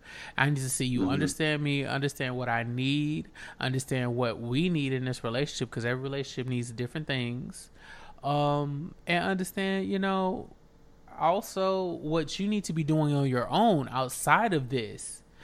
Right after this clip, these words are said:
Speaker 1: to be able to still grow as a person and to be able to still grow so that you can be able to bring that back to whatever we're having. 'Cause I don't need me to just keep being lit. I need you to keep, I need you to keep being lit too. You need to keep evolving as well.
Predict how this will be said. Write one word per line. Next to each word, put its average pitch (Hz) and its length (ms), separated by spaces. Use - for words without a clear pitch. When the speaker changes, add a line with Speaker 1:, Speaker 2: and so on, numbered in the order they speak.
Speaker 1:
to 175 140
be 156 120
able 143 140
to 135 60
still 143 260
grow 135 300
as 127 100
a 127 80
person 127 500
and 127 280
to - 120
be 143 100
able 135 140
to 131 60
still 131 240
grow 135 640
so 160 200
that 135 220
you 170 80
can 147 140
be 147 140
able 139 140
to 131 80
bring 143 260
that 131 240
back 135 240
to - 140
whatever 135 320
we're 165 260
having. 120 420
'Cause 131 180
I 147 100
don't 220 200
need 190 220
me 147 200
to 302 100
just 175 280
keep 175 240
being 160 300
lit. 170 180
I 202 80
need 214 240
you 208 80
to 233 80
keep, 190 380
I 151 100
need 196 240
you 175 200
to 233 80
keep 202 220
being 202 260
lit 196 180
too. 269 260
You 131 160
need 185 140
to - 40
keep 175 160
evolving 160 460
as 151 100
well. 135 400